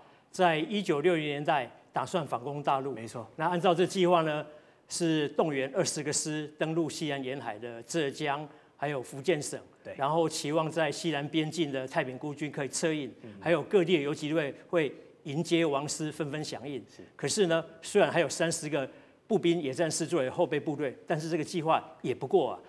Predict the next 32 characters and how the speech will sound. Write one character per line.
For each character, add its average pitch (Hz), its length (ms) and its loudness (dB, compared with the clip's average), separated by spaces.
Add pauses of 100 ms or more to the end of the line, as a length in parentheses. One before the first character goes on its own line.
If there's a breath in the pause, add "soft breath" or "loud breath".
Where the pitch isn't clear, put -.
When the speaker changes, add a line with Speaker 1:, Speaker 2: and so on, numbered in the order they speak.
(180 loud breath)
Speaker 1:
这 156 100 -4
个 139 80 -2
纸 135 160 -6
上 151 160 2
谈 123 180 -6
兵， 131 260 -8
Speaker 2:
嗯。 - 120 -20
Speaker 1:
最 170 160 2
后 160 80 4
还 127 60 0
是 135 80 -6
昙 127 120 -6
花 123 160 -2
一 120 80 -6
现， 120 240 -6 (200)
Speaker 2:
是。 - 340 -20 (120)
Speaker 1:
付-， 208 200 -2
束 202 180 -2
之 147 160 0
高 143 200 2
阁。 107 200 -8 (320 loud breath)
同 226 120 6
样 254 60 8
道 254 140 10
理， 131 180 0 (300 loud breath)
这 226 140 -2
个 190 60 6
胜 214 200 2
利 208 100 -2
计 202 200 0
划 180 180 4
呢， 151 180 -4